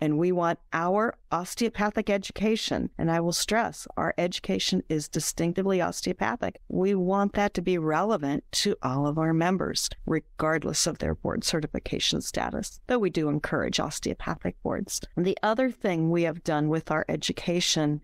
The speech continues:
is during the pandemic, we really needed to find a way to maintain the relevance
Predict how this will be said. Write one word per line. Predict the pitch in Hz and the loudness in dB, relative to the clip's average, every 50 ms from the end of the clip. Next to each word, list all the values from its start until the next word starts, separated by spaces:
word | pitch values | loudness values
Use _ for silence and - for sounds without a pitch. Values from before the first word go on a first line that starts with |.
| - - | -2 0
is | 185 175 170 165 - - | 0 2 2 0 0 0
during | - 190 190 190 190 190 185 | 2 2 4 4 4 4 4
the | 185 180 | 2 0
pandemic, | - - 196 196 185 185 175 175 170 175 185 190 190 - | 0 0 2 2 4 4 4 4 2 4 4 2 2 2
we | - 180 170 | 0 0 2
really | 165 170 175 175 170 180 185 180 | 2 2 2 2 2 2 2 2
needed | 175 170 - 175 - | 2 2 0 0 -2
to | 175 | -4
find | - - - 160 151 156 156 165 | -6 -2 0 2 2 2 2 2
a | 156 | 2
way | 147 147 143 139 131 131 131 - | 2 2 2 2 2 0 -2 -2
to | - - - 180 170 160 - - - | -2 0 0 2 2 0 0 0 2
maintain | 170 165 165 160 160 160 170 170 - - - 175 175 175 170 | 2 2 2 2 2 0 0 0 -2 0 0 2 4 4 4
the | 160 147 | 2 2
relevance | 143 143 135 135 139 143 143 147 135 127 123 - - - | 2 2 2 2 2 0 0 0 0 -2 -2 -2 -4 -6